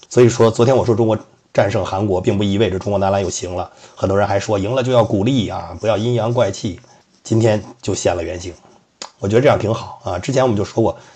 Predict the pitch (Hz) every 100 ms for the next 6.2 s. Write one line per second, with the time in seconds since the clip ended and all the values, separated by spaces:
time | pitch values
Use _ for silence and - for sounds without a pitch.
0 | 95 110 117 120 107 - - - 123 117
1 | 120 101 101 104 107 110 85 - _ _
2 | _ _ _ - 120 98 95 107 80 -
3 | - _ _ _ _ _ - 87 90 78
4 | 80 _ _ _ _ _ - 95 95 90
5 | 87 90 82 98 80 - - - 107 98
6 | 104 95